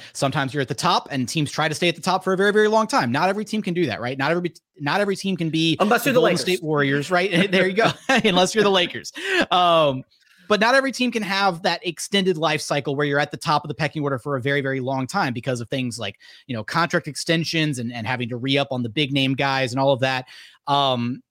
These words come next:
Speaker 1: but when you look at the Magic and, and the Rockets, they were two teams that very actively decided, "Hey, we're gonna bottom out. We're gonna be bad for a few years." Um, when you look at how the Rockets did it, right, they,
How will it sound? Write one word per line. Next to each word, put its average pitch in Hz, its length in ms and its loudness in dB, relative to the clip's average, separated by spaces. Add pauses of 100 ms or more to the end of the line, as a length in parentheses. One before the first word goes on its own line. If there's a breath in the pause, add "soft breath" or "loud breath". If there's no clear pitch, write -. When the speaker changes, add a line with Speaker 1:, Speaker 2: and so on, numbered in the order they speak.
(140)
Speaker 1:
but 160 380 2
when 156 140 -2
you 156 120 0
look 170 160 2
at 190 180 2 (180)
the 151 80 -4
Magic 135 440 -2
and, 160 200 -4
and 165 120 -4
the 196 60 0
Rockets, 139 320 -2
they 151 100 0
were 147 80 -2
two 175 200 -6
teams 156 300 -2
that 151 140 -4
very 135 240 -2
actively 139 380 -2
decided, 139 340 -2
"Hey, 156 140 -4
we're 113 140 -8
gonna 135 160 -2
bottom 143 320 2
out. 135 180 0 (320 soft breath)
We're 135 80 -6
gonna 127 40 0
be 143 80 2
bad 139 300 -2
for 147 80 -6
a 143 60 -4
few 147 160 -2
years." 131 460 0
Um, 120 580 -2 (580)
when 160 100 -4
you 160 60 0
look 185 140 2
at - 60 -6
how 160 180 0
the 165 80 2
Rockets 156 340 -2
did 156 120 0
it, - 20 -2
right, 156 180 -2
they, 143 160 -2